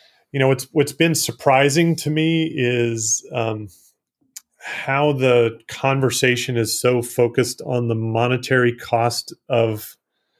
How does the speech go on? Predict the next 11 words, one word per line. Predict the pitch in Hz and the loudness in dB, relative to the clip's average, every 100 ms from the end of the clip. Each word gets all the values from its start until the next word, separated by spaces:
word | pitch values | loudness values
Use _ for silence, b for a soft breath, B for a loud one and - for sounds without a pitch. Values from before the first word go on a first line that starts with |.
| _ - | _ -2
you | |
know, | 120 | -2
cost | 110 - 127 120 | -2 2 2 2
per | - 117 | -2 0
megawatt | 120 131 131 131 | 0 0 0 2
hour | 131 135 131 | 2 2 0
for | 131 | -2
electricity, | 113 120 - 131 127 156 156 | 0 -2 -2 -4 -2 -2 -2
as | 135 | -2
opposed | 110 113 123 120 - | -4 -4 -4 -2 -4
to | - 113 | -4 -4